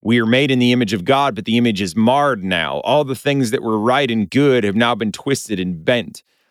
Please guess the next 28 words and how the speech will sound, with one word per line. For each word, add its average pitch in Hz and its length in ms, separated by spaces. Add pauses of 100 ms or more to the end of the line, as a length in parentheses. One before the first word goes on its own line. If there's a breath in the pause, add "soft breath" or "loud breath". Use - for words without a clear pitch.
(320)
And 117 180
so 131 520
we're 131 280
going 131 340
back 113 220
to 113 80
the 110 100
source 147 420
of 76 80
holiness. 82 460
Last, 113 540
um, 101 300
time 120 320
we 107 100
talked 107 320
about 101 240
terminology 120 680
of 120 100
holiness, 127 400
giving 104 300
us 92 100
definitions 110 720
so 117 140
that 101 120
as 90 160
we 92 80
move 90 220
forward, 117 640